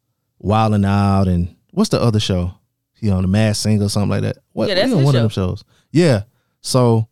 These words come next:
Speaker 1: I think they did it like that to show, like, he really been putting in the work. 'Cause if somebody, like, like you say, they come right back,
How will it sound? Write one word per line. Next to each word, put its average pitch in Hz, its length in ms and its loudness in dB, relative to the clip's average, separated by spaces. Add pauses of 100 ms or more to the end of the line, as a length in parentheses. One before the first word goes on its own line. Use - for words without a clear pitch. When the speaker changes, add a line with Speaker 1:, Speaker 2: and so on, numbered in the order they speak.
(260)
Speaker 1:
I 135 60 0
think 151 320 -2 (760)
they 139 140 2
did 127 200 2
it 120 60 2
like 107 260 0
that 104 240 0 (460)
to 101 80 -2
show, 110 240 2
like, 95 200 0
he 107 100 0
really 95 220 0
been 95 140 0
putting 87 240 -2
in 90 60 -2
the 92 80 -2
work. 90 220 -2 (140)
'Cause 110 180 0
if 110 100 2
somebody, 151 340 2
like, 92 340 -4
like 107 160 -2
you 113 60 -2
say, 110 180 0
they 101 100 0
come 104 200 -4
right 92 180 0
back, 98 240 -2